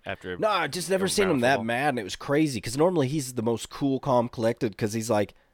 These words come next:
Speaker 2: "Yeah, my team's infinitely better," and this year it's like,
Speaker 1: Right.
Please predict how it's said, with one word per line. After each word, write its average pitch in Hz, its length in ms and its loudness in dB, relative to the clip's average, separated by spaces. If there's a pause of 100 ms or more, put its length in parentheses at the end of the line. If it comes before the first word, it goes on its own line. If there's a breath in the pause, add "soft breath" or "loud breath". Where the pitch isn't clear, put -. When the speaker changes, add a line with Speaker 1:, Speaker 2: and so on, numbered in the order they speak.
(140)
Speaker 2:
"Yeah, 330 140 2
my 170 100 2
team's 170 340 -2 (220)
infinitely 156 480 2
better," 123 300 4
and 101 120 0
this 120 200 0
year 107 160 0
it's 95 160 -6
like, 92 160 -6
Speaker 1:
Right. 98 180 -10